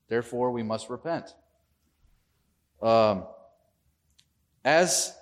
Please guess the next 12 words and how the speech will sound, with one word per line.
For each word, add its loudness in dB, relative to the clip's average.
citizens 2
of 2
the -6
kingdom 0
of -2
Satan, 0
we -2
have 2
interest, -4
interest -4
and -6
loyalties 2